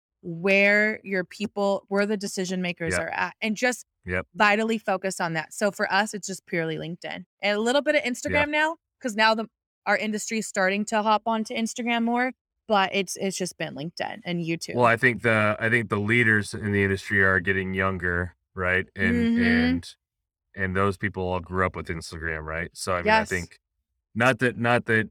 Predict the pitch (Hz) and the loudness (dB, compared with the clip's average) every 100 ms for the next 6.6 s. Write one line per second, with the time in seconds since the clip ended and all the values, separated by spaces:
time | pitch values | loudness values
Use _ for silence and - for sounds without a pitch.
0 | - 113 101 101 107 101 101 92 - 110 | -6 -2 -2 -2 -4 -2 -2 -4 -4 -2
1 | 101 98 98 95 92 90 90 - _ _ | 0 0 2 2 2 2 0 -6 _ _
2 | _ 92 - 113 107 92 95 98 95 92 | _ -8 -2 2 2 4 2 0 -2 -2
3 | 90 87 90 90 87 92 90 87 - 98 | 0 -2 -6 -6 -4 -4 -4 -8 -8 -6
4 | 90 - 113 104 85 90 87 _ - 92 | -6 -4 0 0 2 -2 -2 _ -6 -4
5 | 87 85 85 85 - 92 87 85 90 87 | -2 -2 -6 -8 -12 -10 -8 -4 -6 -4
6 | 95 98 - 92 87 90 | -2 -2 -2 -6 -4 -6